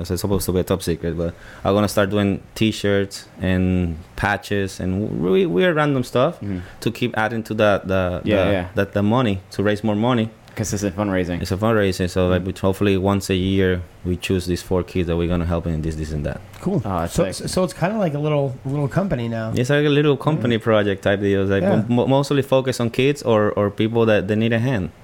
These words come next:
Speaker 1: you
Speaker 3: But,
Speaker 1: know?
Speaker 3: but,
Speaker 2: And it's
Speaker 3: but,
Speaker 2: all
Speaker 3: but
Speaker 2: over the
Speaker 3: there's
Speaker 2: world.
Speaker 1: All over the world. All over the world. Like, doesn't matter where you're from. We figure out the way we can help you to take it to the top.
Speaker 2: Mm-hmm.
Speaker 1: You know what I mean?
Speaker 2: <laughs>
Speaker 1: Straight
Speaker 2: Such a
Speaker 1: to
Speaker 2: great
Speaker 1: the
Speaker 2: thing.
Speaker 1: So you know what I mean? Like, this is
Speaker 2: That reminds me of those kids in, like, those, uh, I forget the name,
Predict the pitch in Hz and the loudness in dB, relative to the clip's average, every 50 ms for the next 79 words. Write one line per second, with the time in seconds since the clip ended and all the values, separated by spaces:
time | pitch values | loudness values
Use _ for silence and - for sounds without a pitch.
0 | - - - - 90 90 92 98 98 - - 120 113 - - 117 123 123 117 117 | -14 -8 -4 0 0 0 2 2 0 0 2 2 2 2 2 2 2 2 2 2
1 | 107 107 104 104 98 90 87 87 - - - 85 95 98 107 110 107 110 95 95 | 2 0 0 2 0 0 -2 -4 -8 -6 -4 0 2 2 2 2 2 2 2 2
2 | 85 82 82 80 78 80 - 98 101 101 104 104 101 98 95 87 92 90 90 90 | 2 2 2 0 0 0 0 2 4 4 4 4 4 2 2 2 0 0 0 2
3 | 85 82 85 80 78 78 78 80 80 85 82 82 85 80 78 87 87 90 98 92 | 2 2 2 2 2 0 -2 -4 -6 -4 0 0 2 2 2 2 2 2 2 2
4 | 95 95 98 101 98 95 98 101 101 98 - - 110 123 131 123 107 98 90 - | 2 2 2 2 2 4 4 2 2 0 0 0 0 0 2 0 -2 -2 -2 0
5 | 101 107 110 110 113 123 127 120 117 - - - 104 98 92 101 110 110 110 110 | 0 2 2 2 2 2 2 2 0 -2 -2 0 0 2 4 4 4 4 2 2
6 | 107 107 104 - 107 104 104 98 92 - - - 107 107 107 - - 110 107 98 | 0 -2 -2 0 0 0 0 -2 -4 -4 -2 0 2 2 2 0 0 0 0 0
7 | - - 104 104 95 90 87 - - - - - - - 107 110 - - 101 - | -2 -2 0 2 2 2 0 -4 -10 -20 -20 -20 -4 0 0 2 2 0 -2 -2
8 | - 120 120 123 127 123 135 135 131 - - - - 101 101 92 87 95 104 101 | 0 0 2 2 2 2 2 2 0 -2 -6 -12 -10 -8 -6 -6 -6 -8 -4 0
9 | 117 110 110 113 113 120 127 131 135 151 156 101 120 135 110 151 139 120 - - | 2 2 4 4 4 2 2 2 2 2 2 2 0 -2 0 0 0 -2 -2 -2
10 | 113 131 143 135 139 139 143 151 127 123 123 127 123 123 120 113 107 98 - - | 0 2 2 2 2 2 2 4 4 2 2 2 0 0 -2 -2 -4 -6 -10 -6
11 | - 147 147 147 156 160 165 175 190 180 156 131 117 - 127 131 127 135 120 - | -2 0 2 2 2 2 0 0 0 2 2 2 2 2 0 -2 -2 -2 0 2
12 | 113 113 113 117 117 117 117 117 113 113 104 - - 113 107 98 104 101 101 95 | 2 4 4 2 2 2 2 2 2 2 2 0 2 2 2 2 2 2 2 0
13 | - - 101 101 95 92 - - - - 104 - - - - - - 110 104 - | 2 2 2 2 2 0 -4 -4 -2 0 0 0 -2 -4 -6 -2 0 0 0 0
14 | - - 101 95 95 95 92 92 87 | -2 -2 -2 0 2 2 0 0 -4